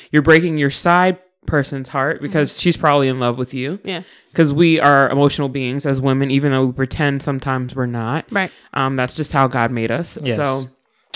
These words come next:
Speaker 1: it's just a lot of variables and a lot of feelings and all that involved. And for what?
Speaker 3: That's what people have to get to that point,
Speaker 1: You know?
Speaker 3: unfortunately.
Speaker 1: Yeah. So, and I, I, I love our generation
Speaker 3: But
Speaker 1: 'cause we're breaking these cycles.
Speaker 2: Yeah.
Speaker 3: Right.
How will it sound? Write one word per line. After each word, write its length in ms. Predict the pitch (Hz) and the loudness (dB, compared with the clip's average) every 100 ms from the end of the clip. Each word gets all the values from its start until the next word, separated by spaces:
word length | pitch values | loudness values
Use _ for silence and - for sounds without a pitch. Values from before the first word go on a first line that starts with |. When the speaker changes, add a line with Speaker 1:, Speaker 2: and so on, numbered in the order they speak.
| 180 | 2
Speaker 1:
it's 140 | 190 | 4
just 200 | 208 - - | 4 0 0
a 120 | 160 | 4
lot 300 | 165 160 165 | 4 4 4
of 160 | 170 143 | 2 2
variables 720 | 147 160 165 156 147 147 143 | 2 4 4 4 4 2 0
and 120 | 139 | -2
a 60 | 143 | 0
lot 240 | 143 143 | 2 2
of 140 | 147 135 | 0 -4
feelings 580 | - 160 160 156 147 | -4 -2 0 -2 -4
and 100 | 139 | -4
all 200 | 135 143 | -4 -2
that 160 | 147 139 | -2 -2
involved. 540 | 143 139 220 202 143 - - - - _ - | -6 -2 0 2 0 -4 -20 -20 -20 _ -8
And 120 | 165 | -6
for 200 | - 160 | -2 -2
what? 380 | 160 185 151 - _ _ _ _ _ _ _ _ _ _ - | -2 -2 -4 -8 _ _ _ _ _ _ _ _ _ _ -2
Speaker 3:
That's 300 | 139 170 - | 0 2 0
what 380 | 170 170 170 _ _ _ _ _ _ _ _ _ _ | 2 2 0 _ _ _ _ _ _ _ _ _ _
people 220 | 156 151 | -4 0
have 100 | 143 143 | 0 0
to 60 | |
get 180 | 135 135 | -6 -6
to 80 | - | -4
that 160 | 123 117 | -6 -6
point, 320 | 135 123 - | -10 -12 -10
Speaker 1:
You 100 | 156 | -10
know? 160 | 143 | -6
Speaker 3:
unfortunately. 520 | 143 151 127 151 190 190 | -6 -2 -2 0 -2 0
Speaker 1:
Yeah. 160 | 156 | -2
So, 180 | 147 165 | -4 -2
and 220 | 160 160 160 | 0 0 0
I, 140 | 151 | 0
I, 180 | 156 151 - | 0 -2 0
I 80 | |
love 300 | 160 160 185 143 | 2 4 4 6
our 160 | 165 | 4
generation 380 | 160 147 143 180 | 4 2 4 6
Speaker 3:
But 60 | 160 | 6
Speaker 1:
'cause 160 | 143 | 4
we're 140 | 151 147 | 2 2
breaking 420 | 147 147 147 139 | 2 0 -2 -6
these 180 | 131 - | -6 -6
cycles. 400 | 160 160 - 240 | -8 -8 -6 0
Speaker 2:
Yeah. 140 | 214 | 2
Speaker 3:
Right. 300 | 165 147 113 | 4 4 4